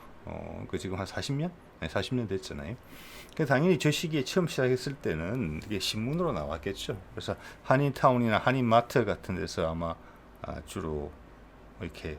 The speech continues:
판매가 됐던 그런 게 아닌가 싶어요. 예, 그리고 말씀드린 것처럼 엘에이와 오렌지 카운티 지역의 한인들을, 어, 주로 대상으로 하고 있다, 아, 이렇게 지금 알려져 있습니다. 그래서 실체는 있는 신문사예요.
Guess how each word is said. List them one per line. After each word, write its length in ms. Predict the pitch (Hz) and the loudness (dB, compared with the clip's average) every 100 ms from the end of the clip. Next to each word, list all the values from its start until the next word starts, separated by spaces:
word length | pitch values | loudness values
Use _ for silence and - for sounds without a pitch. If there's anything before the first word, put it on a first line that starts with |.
| - | -6
판매가 340 | 110 101 95 | -2 0 0
됐던 420 | - 87 - 76 | -2 -4 -4 -8
그런 200 | - 113 | -2 0
게 60 | 107 | 2
아닌가 280 | 82 92 101 | 0 0 0
싶어요. 580 | - 156 - 76 90 143 - 80 | -2 0 2 2 0 -6 -10 -10
예, 280 | 76 73 78 | -8 -8 -8
그리고 500 | 101 95 101 139 160 - - - - | -6 -4 0 2 0 -4 -12 -12 -6
말씀드린 460 | 104 - 113 104 104 | -4 -2 -2 0 0
것처럼 400 | 92 - 135 120 | -2 -2 -2 0
엘에이와 580 | 107 120 120 104 117 123 | 2 2 4 4 4 2
오렌지 280 | 107 107 104 | 0 0 -2
카운티 320 | 107 98 90 | -2 -2 -6
지역의 280 | - 92 87 | -2 -2 -2
한인들을, 580 | 104 101 92 85 139 143 - - - - | -2 -2 -4 -2 -4 -4 -14 -20 -16 -8
어, 300 | 80 80 90 | -6 -6 -8
주로 220 | - 95 | -6 -8
대상으로 520 | - 80 101 90 78 78 | -6 -4 -2 -2 -4 -6
하고 240 | 82 80 | -6 -6
있다, 340 | 78 - - - - - | -8 -10 -12 -12 -20 -16
아, 200 | 85 85 | -14 -10
이렇게 280 | 95 98 78 | -8 -8 -8
지금 200 | 78 76 | -10 -8
알려져 300 | 90 87 76 | -6 -6 -6
있습니다. 500 | 73 - 80 76 - - - - - | -4 -4 -4 -8 -14 -18 -20 -18 -16
그래서 200 | - - | -10 -6
실체는 640 | 107 - 180 - 175 160 101 | -2 0 0 2 4 4 2
있는 300 | 101 139 143 | 4 4 2
신문사예요. 720 | - 117 123 135 95 73 76 | 2 2 4 2 2 0 -8